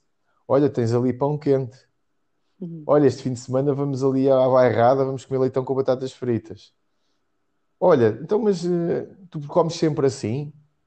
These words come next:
Speaker 1: Epá, mas vais outra vez ao ginásio, porquê? E é engraçado que isso acontece sempre. Então, parte do meu trabalho é um trabalho de resgate. É encontrar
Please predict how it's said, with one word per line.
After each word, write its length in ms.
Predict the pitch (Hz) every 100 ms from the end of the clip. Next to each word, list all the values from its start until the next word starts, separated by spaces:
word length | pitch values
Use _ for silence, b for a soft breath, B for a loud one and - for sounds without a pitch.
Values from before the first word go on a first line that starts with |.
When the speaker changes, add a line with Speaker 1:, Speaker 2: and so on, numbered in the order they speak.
| _ _ _ _ -
Speaker 1:
Epá, 180 | - 127
mas 120 | 131
vais 200 | 170 160
outra 240 | 160 143
vez 220 | 135 131
ao 100 | 127 113
ginásio, 540 | 113 98 95 104 131
porquê? 480 | - - 113 92 - _ _ _ _ _ _ _ _ _ _ _ _ _
E 80 | 117
é 60 | 131
engraçado 640 | 151 160 160 127 123 123
que 140 | - 131
isso 360 | 117 - -
acontece 640 | 123 127 120 131 135 - - _ _
sempre. 680 | - - - 147 127 117 - _ _ _ _ _ _ -
Então, 580 | 120 123 135 151 135 - _ _
parte 260 | 131 147 156
do 60 |
meu 140 | 143 123
trabalho 640 | 120 110 104 104 117 - - _
é 80 | 120
um 100 | 123
trabalho 440 | 120 117 120 120
de 80 | 117
resgate. 840 | 123 120 110 104 101 110 110 - - _ _ _ _ _ _ _ _ _ b b b 117
É 40 |
encontrar 800 | 117 113 117 113 120 135 139